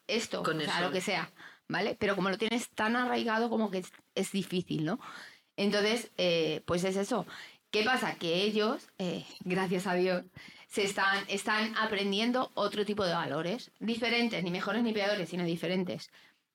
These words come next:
Speaker 1: Y como que yo estoy más de acuerdo con esos valores. ¿Qué pasa? Que a ellos es, creo que les resulta más fácil, eh, pues poder, eh, avanzar en ese sentido, porque no tienen tanto historial detrás como podemos tener nosotros en cuanto a, a nuestra educación y a nuestro aprendizaje.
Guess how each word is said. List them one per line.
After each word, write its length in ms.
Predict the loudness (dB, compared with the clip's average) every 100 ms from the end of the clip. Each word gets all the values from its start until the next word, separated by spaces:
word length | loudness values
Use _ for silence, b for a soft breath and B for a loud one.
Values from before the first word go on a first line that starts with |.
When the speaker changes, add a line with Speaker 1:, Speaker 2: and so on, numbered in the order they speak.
| -16 -8
Speaker 1:
Y 120 | -2 2
como 240 | 4 2
que 180 | 2 2
yo 140 | 2
estoy 200 | 2 2
más 180 | 2 2
de 60 | 0
acuerdo 280 | 2 2 2
con 140 | 0
esos 140 | 0 -2
valores. 440 | 0 0 -2 -4
¿Qué 120 | -4
pasa? 280 | 0 0 0
Que 180 | -2 -6 -4
a 220 | -2 0
ellos 380 | 0 0 -2 -4 -10
es, 140 | -8 -8 -8 -4 -4 -6 -6
creo 240 | -2 0
que 80 | 2
les 140 | 2 0
resulta 340 | -2 -2 0
más 220 | 0 -2
fácil, 540 | -2 -2 0 -2 -4 B B B B B
eh, 300 | 0 2 2 2
pues 240 | 0 0
poder, 640 | 0 0 2 2 0 -2 -4
eh, 260 | -2 -2 0
avanzar 440 | 0 0 0 0
en 100 | 2
ese 160 | 0 0
sentido, 500 | 0 0 0 0 -2
porque 240 | -6 -2
no 80 | -2
tienen 280 | 0 0 0
tanto 280 | 0 0 0
historial 460 | -2 -2 -2 0
detrás 440 | -2 -2 -2 -2 -6
como 240 | -4 -2
podemos 300 | -2 -2 -4
tener 240 | -4 -4 -4
nosotros 460 | -4 -4 -4 -6 B B B
en 140 | -4
cuanto 240 | 0 0 2
a, 240 | -2 -2 -4
a 140 | -2
nuestra 280 | -2 -2 -2
educación 400 | 0 -2 -2 -2
y 40 | 0
a 60 |
nuestro 220 | -2 -2 -4
aprendizaje. 640 | -4 -6 -6 -8 -10 -14